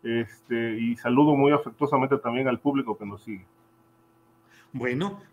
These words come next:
Speaker 2: pues, em, debe estar por llegar ya Víctor Ronquillo. Él siempre está puntual, muy optimista y muy entusiasta.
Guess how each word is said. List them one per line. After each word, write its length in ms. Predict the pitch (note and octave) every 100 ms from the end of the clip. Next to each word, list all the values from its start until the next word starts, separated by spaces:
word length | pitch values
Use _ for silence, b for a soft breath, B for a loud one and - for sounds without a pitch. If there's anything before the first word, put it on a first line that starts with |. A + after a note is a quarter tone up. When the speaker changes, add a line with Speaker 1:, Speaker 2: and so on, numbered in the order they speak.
| -
Speaker 2:
pues, 300 | D3 C#3+ D3
em, 600 | C#3+ C3+ C3 C3 B2 - B -
debe 260 | D#3 G3+
estar 300 | F3+ F3 E3
por 120 | E3
llegar 300 | B2+ A#2 C#3
ya 240 | B2 B2+ C3
Víctor 320 | B2+ B2+ C3
Ronquillo. 420 | A2+ G#2 D#3+ D3+
Él 100 | C3
siempre 320 | A2+ A#2+ A#2+
está 360 | A#2 - A#2+ C3 D3+ B
puntual, 680 | - C3 B2+ - - D#3 D3+ C#3+
muy 240 | D3 D3
optimista 560 | D3 C#3 B2+ D#3 D3 C3+
y 60 |
muy 180 | C3 D3+
entusiasta. 680 | D3 D3+ E3+ E3+ E3+ F3 F3